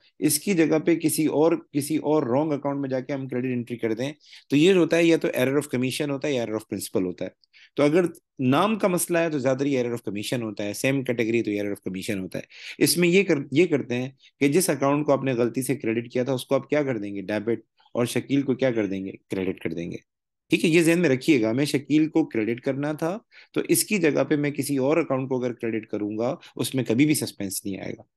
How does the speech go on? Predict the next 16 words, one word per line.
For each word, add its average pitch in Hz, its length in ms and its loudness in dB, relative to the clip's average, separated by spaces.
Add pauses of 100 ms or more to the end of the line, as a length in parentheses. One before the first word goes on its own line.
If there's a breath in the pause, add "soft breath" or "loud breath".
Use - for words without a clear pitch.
(140)
तो 135 80 4
रॉन्ग 160 300 6
अकाउंट 170 300 4
में 170 100 2
अगर 160 140 2
सेम 170 260 0
साइड 156 240 0
पे 147 60 0
एंट्री 131 240 -2
करूंगा, 131 360 -2
तो - 300 -12
there 131 240 2
would 143 180 2
be 117 80 -2
no 123 120 0
suspense। - 520 -10